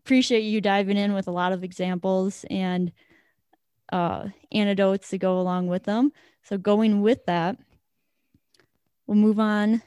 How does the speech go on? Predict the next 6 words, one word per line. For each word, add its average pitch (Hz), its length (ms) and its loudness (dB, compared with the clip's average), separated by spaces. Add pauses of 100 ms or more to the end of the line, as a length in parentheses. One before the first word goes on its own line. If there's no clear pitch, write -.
(140)
to 202 520 2 (140)
the 208 160 -2
next 208 420 -2 (140)
core 180 280 -2
question 208 640 -2 (480)
of 185 320 -6